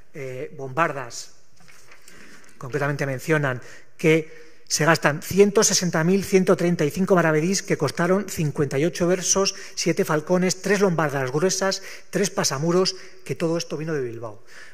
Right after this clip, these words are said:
Bueno, las lombardas gruesas las hemos visto antes. Los pasamuros son piezas muy similares, eh, de un menor calibre,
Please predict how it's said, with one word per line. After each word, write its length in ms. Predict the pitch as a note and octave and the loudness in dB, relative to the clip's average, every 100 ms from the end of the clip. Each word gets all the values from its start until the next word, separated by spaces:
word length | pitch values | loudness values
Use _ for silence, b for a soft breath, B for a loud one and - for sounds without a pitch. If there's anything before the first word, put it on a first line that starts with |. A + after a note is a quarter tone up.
| B | B
Bueno, 180 | D#3 F3+ | -4 -4
las 140 | C#3+ | -4
lombardas 360 | B2+ B2+ C#3+ D3 | -4 -4 -4 -6
gruesas 280 | D3 D#3 F3 | -6 -6 -6
las 140 | B2+ | -6
hemos 160 | C3+ B2 | -8 -10
visto 240 | B2 - | -10 -10
antes. 340 | E3+ G3 A3+ - B B B | -8 -8 -10 -12 B B B
Los 120 | D#3+ C#3+ | -4 -2
pasamuros 560 | D3+ D#3+ E3+ E3+ D3+ | 0 0 2 0 0
son 300 | - F3+ C3+ - B B B B B B | 2 2 0 -8 B B B B B B
piezas 480 | - G3 G3 C#3+ - - | 2 4 4 2 -4 -6
muy 280 | E3 G#3 | 0 2
similares, 800 | A3 F#3+ E3 F3 F#3+ C3 - - - - - - - - - - - - - - | 2 2 0 2 0 -2 -8 -12 -14 -16 -16 -16 -16 -16 -16 -16 -16 -16 -14 -4
eh, 240 | F#3+ D3+ | 0 2
de 120 | D3 | 2
un 100 | F#3 | 2
menor 260 | F3+ D#3+ D3+ | 2 -4 -4
calibre, 560 | C#3+ F#3 G#3 A3+ - | -4 -2 -2 -4 -6